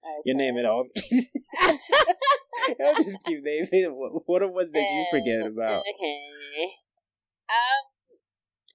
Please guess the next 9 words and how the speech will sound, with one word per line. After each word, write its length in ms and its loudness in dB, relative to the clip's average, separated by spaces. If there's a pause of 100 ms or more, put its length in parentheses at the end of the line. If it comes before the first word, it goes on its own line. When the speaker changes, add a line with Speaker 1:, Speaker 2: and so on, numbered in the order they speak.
(140)
Speaker 2:
Idaho? 400 0 (1200)
Speaker 1:
Yeah, 220 -10
I 40 -10
don't 120 -14
think 160 -12
Speaker 2:
They 80 -2
Speaker 1:
about 240 -2
Speaker 2:
got, 20 -20
Speaker 1:
Idaho. 320 -18